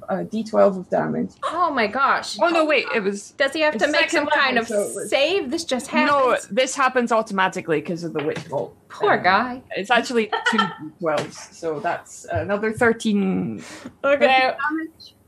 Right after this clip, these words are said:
Speaker 2: Uh, so he, uh, is mad, and he's coming to swing, and then the lightning just kinda
Speaker 1: <laughs>
Speaker 2: he falls to the ground. All four of these vicious-looking suits of armor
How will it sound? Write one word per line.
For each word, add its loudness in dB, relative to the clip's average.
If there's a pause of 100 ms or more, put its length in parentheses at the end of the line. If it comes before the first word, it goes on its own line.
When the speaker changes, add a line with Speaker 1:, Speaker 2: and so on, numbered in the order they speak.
(200)
Speaker 2:
Uh, 4
so 2
he, 2
uh, -2 (240)
is -12
mad, 4
and -6
he's -2
coming 2
to -8
swing, 0
and 2
then 2
the 2
lightning 0
just -4
kinda 2
Speaker 1:
<laughs> -12 (2250)
Speaker 2:
he -2
falls 2
to -6
the -2
ground. 4
All 4
four 4 (280)
of 2
these 2
vicious-looking 2
suits -4
of -2
armor 0